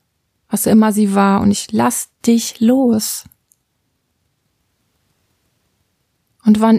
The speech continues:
immer du das nochmal versuchen solltest, lange und intensiv auf mich einzureden, dann dreh ich dir sofort den Ton ab. Ich höre dich nicht mehr.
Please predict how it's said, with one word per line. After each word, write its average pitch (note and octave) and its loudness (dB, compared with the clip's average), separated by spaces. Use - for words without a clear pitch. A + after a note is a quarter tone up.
immer C4 0
du A3 2
das A3 -2
nochmal A3+ 0
versuchen A#3+ 0
solltest, G#3+ -2
lange A3 2
und G3+ 2
intensiv A3 0
auf - -18
mich G#3+ 0
einzureden, G#3+ 0
dann G#3 2
dreh D4 0
ich - -2
dir B3+ 0
sofort B3 -2
den A#3+ 2
Ton C4 2
ab. - -6
Ich - -6
höre A3+ 4
dich - -6
nicht G#3 -2
mehr. G#3+ 0